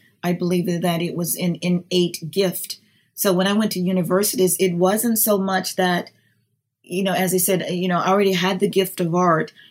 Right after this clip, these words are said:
It was just now honing and learning different techniques. And so now to be able to teach and give that back and put that into my work.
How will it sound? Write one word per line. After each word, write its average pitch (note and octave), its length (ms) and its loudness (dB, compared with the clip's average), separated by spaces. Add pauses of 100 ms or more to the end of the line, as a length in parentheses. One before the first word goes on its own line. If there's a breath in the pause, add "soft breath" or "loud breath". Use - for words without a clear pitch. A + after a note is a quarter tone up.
(120)
It G3 120 0
was F#3+ 140 0
just F#3+ 280 0
now F3+ 340 2
honing F3 680 0
and E3+ 220 0
learning F3+ 260 4
different E3 340 -2
techniques. - 880 -2 (540 soft breath)
And F3 400 0
so F3 340 0
now F3 300 0
to F3+ 120 -4
be F3 200 2
able F3+ 180 2
to F3 160 -4
teach F3+ 400 -2
and D#3+ 140 -2
give F3+ 180 2
that E3+ 260 -2
back F3 340 -2
and E3 140 -2
put F#3 200 -6
that F3 160 -6
into E3+ 260 -4
my E3 200 -2
work. E3 480 0